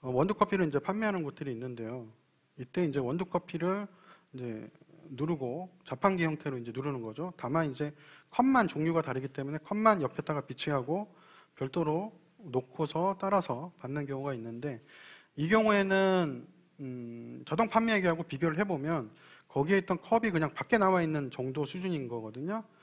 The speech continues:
그래서 여기까지는 인정을 하고 있습니다. 자동 판매기로. 네. 일회용품 사용 금지라고 하면 화내고 욕하는데 매일 광고로 홍보를 하셔야지. 사업주만 알고 있으면 뭐 하나요?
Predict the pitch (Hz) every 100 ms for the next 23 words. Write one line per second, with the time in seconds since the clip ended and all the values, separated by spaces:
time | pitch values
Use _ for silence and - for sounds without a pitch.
0 | - _ - 135 143 123 - 135 156 208
1 | - 160 139 139 165 120 160 127 131 127
2 | 131 156 175 135 117 107 107 127 143 -
3 | 127 117 110 113 180 - _ _ _ _
4 | _ _ _ _ _ _ _ _ 135 143
5 | 120 110 _ _ _ _ _ _ _ _
6 | 170 214 202 190 190 202 190 160 165 165
7 | 151 151 147 170 185 170 127 - 147 131
8 | 113 123 113 107 _ _ _ _ _ 131
9 | 175 190 180 131 135 147 147 165 156 143
10 | 156 165 139 113 131 170 170 175 165 156
11 | 123 131 123 139 139 117 127 123 107 113
12 | 107